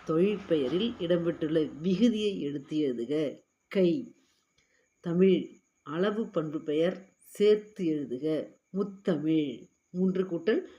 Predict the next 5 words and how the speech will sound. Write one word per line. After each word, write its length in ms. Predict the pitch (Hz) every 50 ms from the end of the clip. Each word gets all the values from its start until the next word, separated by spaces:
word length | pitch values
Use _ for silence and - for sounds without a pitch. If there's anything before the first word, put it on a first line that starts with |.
| _ _ _ _
தமிழ் 420 | - 160 160 202 254 359 415 - -
அளவு 600 | - 151 151 151 147 151 196 277 - - - _ _ _ _ _ _ _ _ _ _ _ _ _ _ _ _
பண்பு 280 | _ 185 180 180 170 170
பெயர் 280 | - 165 160 170 180 175
ஆகும். 600 | - - 151 151 147 151 156 147 139 131 - -